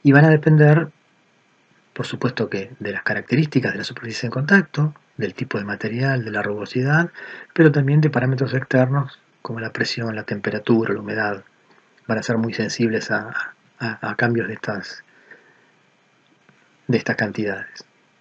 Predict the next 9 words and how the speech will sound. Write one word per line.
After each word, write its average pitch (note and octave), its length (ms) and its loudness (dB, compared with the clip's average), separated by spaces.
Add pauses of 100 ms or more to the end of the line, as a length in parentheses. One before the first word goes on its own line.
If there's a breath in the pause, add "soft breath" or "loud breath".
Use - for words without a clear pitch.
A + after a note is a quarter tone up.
(3000 loud breath)
Entonces, - 540 2 (120)
la C3 120 4
magnitud C#3 440 4
de F3+ 80 6
la C3 80 2
fuerza C#3 300 -4
de B2+ 60 -2
roce B2+ 220 -2
estático D#3+ 680 2